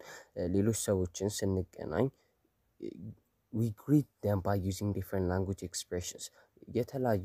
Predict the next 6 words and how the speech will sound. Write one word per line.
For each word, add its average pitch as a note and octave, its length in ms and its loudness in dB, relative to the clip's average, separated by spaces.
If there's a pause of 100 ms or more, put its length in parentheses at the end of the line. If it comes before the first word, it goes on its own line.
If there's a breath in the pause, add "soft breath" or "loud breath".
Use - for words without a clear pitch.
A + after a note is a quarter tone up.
(120)
የላንጉጅ F#2+ 640 2
ኤክስፕሬሽኖችን G2+ 920 -2
ወይም G2+ 200 4 (100)
የቋንቋ F#2 460 0 (260)
ኤክስፕሬሽኖችን G2 840 -4
በመጠቀም F2+ 640 0